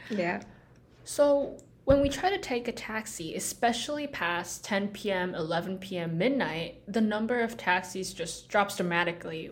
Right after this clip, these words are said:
Speaker 2: which means that when the number of passengers stays the same or even goes up past midnight, it means that the demand and the supply of taxis doesn't match, which is why the government has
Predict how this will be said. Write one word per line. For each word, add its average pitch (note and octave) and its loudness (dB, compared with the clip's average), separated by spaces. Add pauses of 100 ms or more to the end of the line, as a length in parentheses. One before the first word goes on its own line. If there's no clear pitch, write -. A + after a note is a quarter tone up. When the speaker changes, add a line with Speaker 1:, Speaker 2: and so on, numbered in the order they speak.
Speaker 2:
which F#3 -4
means F#3+ -2
that E3+ 0 (640)
when G#3 2
the G#3 6
number A3 4
of - 0
passengers A#3 0
stays E3+ -2
the A#3 -2
same E3+ -4
or F3 0
even G3+ -2
goes F3 4
up F#3 0
past - -6
midnight, G3 -4 (320)
it G#3+ -4
means A3 2
that F#3+ 0 (260)
the F#3+ -2
demand F#3+ -2 (100)
and F3 -2
the E3+ -6
supply G#3+ -2
of G3 2
taxis E3+ -4
doesn't E3+ -4
match, - -4 (720)
which B3 0
is - -4
why G3+ 2 (240)
the G#3 2
government G3+ 0
has E3+ -6